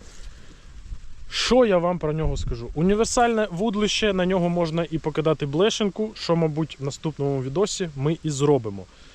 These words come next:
Подивимося, візьмемо там палки або оснастки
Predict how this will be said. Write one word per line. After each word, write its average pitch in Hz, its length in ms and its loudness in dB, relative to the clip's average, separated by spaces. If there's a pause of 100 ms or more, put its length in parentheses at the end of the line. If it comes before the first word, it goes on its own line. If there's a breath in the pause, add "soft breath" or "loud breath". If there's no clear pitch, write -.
(140 loud breath)
Подивимося, 147 640 0
візьмемо 147 500 2
там 123 380 0 (260)
палки 127 580 2 (180)
або 120 440 2 (480 loud breath)
оснастки 139 720 0